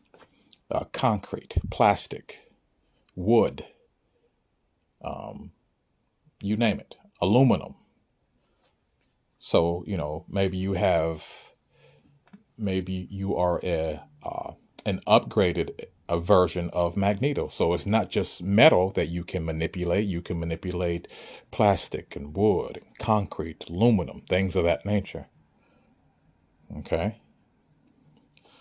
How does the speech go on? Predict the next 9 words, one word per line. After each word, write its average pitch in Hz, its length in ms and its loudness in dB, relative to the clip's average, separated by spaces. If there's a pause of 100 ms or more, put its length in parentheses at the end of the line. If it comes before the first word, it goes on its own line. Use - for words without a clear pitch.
(240)
Or 92 160 2
maybe 92 300 0
you 90 160 -4
want 90 240 -2
to 87 60 -6
be 90 180 -6
something 95 440 -2
like, 87 420 0
uh, 80 280 -4